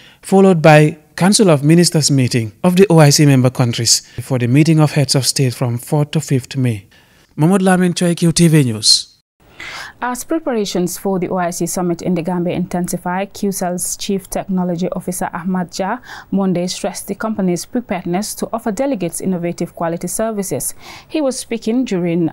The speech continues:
Speaker 2: a site visit to the Sir Dawda Kairaba Jawara International Conference Center, the venue for the summit. And Sumane Sunyasi has more.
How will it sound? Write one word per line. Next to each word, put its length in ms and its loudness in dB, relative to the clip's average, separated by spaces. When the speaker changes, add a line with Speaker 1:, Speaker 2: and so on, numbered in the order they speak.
Speaker 2:
a 80 -8
site 460 -6
visit 480 -6
to 220 -2
the 100 -4
Sir 260 -4
Dawda 280 -4
Kairaba 420 -4
Jawara 220 -4
International 480 -4
Conference 420 -6
Center, 320 -4
the 100 -2
venue 320 -2
for 260 -4
the 80 -4
summit. 480 -8
And 100 -4
Sumane 300 -2
Sunyasi 460 -2
has 200 -6
more. 280 -8